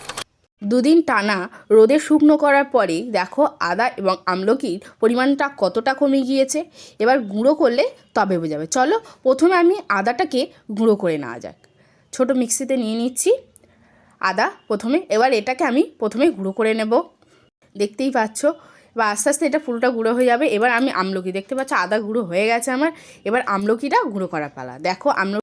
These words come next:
আমলকিটাও দেখো গুঁড়ো করা হয়ে গেছে। বাজার থেকে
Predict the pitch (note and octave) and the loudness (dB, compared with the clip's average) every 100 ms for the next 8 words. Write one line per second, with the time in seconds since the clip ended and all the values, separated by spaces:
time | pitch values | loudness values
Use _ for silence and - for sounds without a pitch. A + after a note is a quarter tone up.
0 | - G#3 A#3 C4 - G#4 C#4+ D4+ - _ | -8 -2 0 -2 0 2 2 0 -6 _
1 | G#3 G#3+ G4 G4 G3+ A3+ G#3 G3+ F3 E3+ | -2 0 0 0 0 2 2 2 -2 -4
2 | D#3+ D3+ G3 G#3+ B3 D#4+ F4 B3 C#4 | -4 -2 0 0 -2 -2 0 0 0